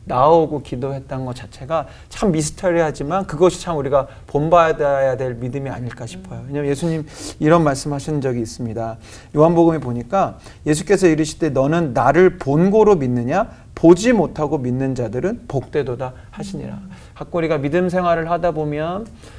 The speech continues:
Speaker 1: 우리가 하나님에 대해서 뭔가 더 검증이 되고 내가 납득이 되고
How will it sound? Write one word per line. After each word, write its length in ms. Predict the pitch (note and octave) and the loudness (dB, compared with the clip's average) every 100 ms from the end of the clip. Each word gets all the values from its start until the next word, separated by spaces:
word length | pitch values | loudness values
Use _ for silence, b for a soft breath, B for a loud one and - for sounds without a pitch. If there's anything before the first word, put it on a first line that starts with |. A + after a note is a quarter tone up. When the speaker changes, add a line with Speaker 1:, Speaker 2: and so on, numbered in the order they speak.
| B | B
Speaker 1:
우리가 280 | - D3 D#3 | -2 0 2
하나님에 500 | G3 G3+ F#3+ F#3 E3+ | 2 2 2 2 2
대해서 320 | D#3 D3+ D3 | 2 2 0
뭔가 360 | C3+ C#3+ D3 C#3+ | -2 0 2 2
더 180 | C#3+ C3 | -2 -4
검증이 600 | - C#3 D3+ F3 D#3+ D3+ | -2 0 0 0 0 -2
되고 440 | C3 D#3 G3 G#3 | -2 -2 -4 -4
내가 220 | B2+ C3 | -2 0
납득이 560 | C3 B2 - F#3+ E3 E3+ | 0 -2 -2 0 2 2
되고 440 | C3 B2 E3 A#3 | 0 -2 -4 -6